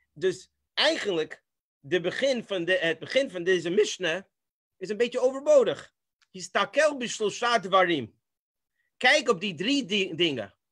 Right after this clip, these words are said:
Alsof wij tot nummer drie niet zelf kunnen tellen. Kijk, als het de lijst was van vijfhonderddertig dingen,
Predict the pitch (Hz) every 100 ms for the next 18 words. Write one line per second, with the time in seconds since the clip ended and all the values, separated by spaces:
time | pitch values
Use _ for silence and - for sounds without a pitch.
0 | _ _ _ 190 208 226 143 214 254 277
1 | 247 196 - 269 277 240 240 214 151 254
2 | 262 220 233 131 160 220 180 196 170 175
3 | 143 117 101 _ _ 240 226 220 214 175
4 | 214 226 277 - 220 196 185 175 202 240
5 | 202 214 202 139 208 247 240 147 202 262
6 | 196 196